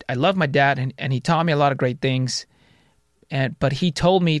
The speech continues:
that all Mexicans were just coming here and raping the country and taking advantage of it and never giving back. And, and, you know, I was wrong. And,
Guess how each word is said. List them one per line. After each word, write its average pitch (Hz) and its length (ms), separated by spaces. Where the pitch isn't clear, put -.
that 143 260
all 151 160
Mexicans 147 560
were 123 160
just 127 420
coming 147 260
here 147 240
and 127 120
raping 147 240
the 139 80
country 143 580
and 127 200
taking 143 280
advantage 135 420
of 135 120
it 143 200
and 127 180
never 139 220
giving 131 280
back. 160 320
And, 131 380
and, 123 400
you 151 80
know, 135 100
I 123 140
was 123 180
wrong. 131 440
And, 120 220